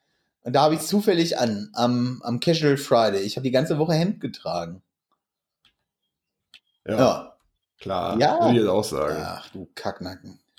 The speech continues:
Speaker 2: Ich zieh morgen auch keine kurze Hose an, wenn ich sonntags arbeiten muss.
Speaker 1: Ja, na, das werde ich kontrollieren vielleicht. Hast du darüber mal nachgedacht?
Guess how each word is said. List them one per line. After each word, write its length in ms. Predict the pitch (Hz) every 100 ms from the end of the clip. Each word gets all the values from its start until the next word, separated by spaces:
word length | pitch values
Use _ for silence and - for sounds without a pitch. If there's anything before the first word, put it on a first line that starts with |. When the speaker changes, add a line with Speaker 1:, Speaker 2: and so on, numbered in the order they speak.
| - _ _
Speaker 2:
Ich 180 | - 120
zieh 120 | -
morgen 300 | 123 127 127
auch 140 | 117 117
keine 200 | 120 107
kurze 300 | 107 104 104
Hose 260 | 101 107
an, 180 | 80 98
wenn 80 | 101
ich 80 | 104
sonntags 300 | 113 104 98
arbeiten 360 | - 98 98 101
muss. 100 | 107
Speaker 1:
Ja, 100 | 107
na, 120 | 98
das 680 | 98 117 107 107 - -
werde 160 | 113 101
ich 120 | 98
kontrollieren 560 | - 104 101 113 175 113
vielleicht. 460 | 107 92 92 98
Hast 140 | - 98
du 60 |
darüber 320 | 98 98 95 98
mal 160 | 98
nachgedacht? 640 | 92 92 - 127 151 -